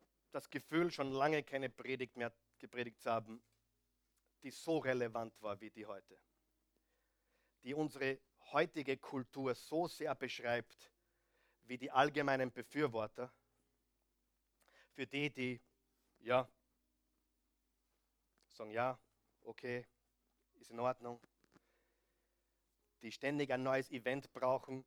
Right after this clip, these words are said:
ständig einen neuen Reiz brauchen, ständig einen neuen Tritt in den Hintern brauchen, damit sie dranbleiben.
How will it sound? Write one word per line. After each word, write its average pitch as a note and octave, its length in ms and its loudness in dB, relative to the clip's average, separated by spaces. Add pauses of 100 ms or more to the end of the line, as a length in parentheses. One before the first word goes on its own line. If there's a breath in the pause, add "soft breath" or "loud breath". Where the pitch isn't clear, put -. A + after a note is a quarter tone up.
ständig C3+ 380 -4
einen B2+ 120 0
neuen B2 240 4
Reiz A#2 400 -2
brauchen, B2+ 560 0 (220 soft breath)
ständig C#3 400 -4
einen C3 120 2
neuen B2+ 240 -2
Tritt C3+ 240 -6
in C3+ 80 -6
den B2 120 -4
Hintern B2 340 -4
brauchen, A2+ 440 -4 (1120)
damit B2 260 -2
sie B2 120 -8
dranbleiben. G#2+ 580 -2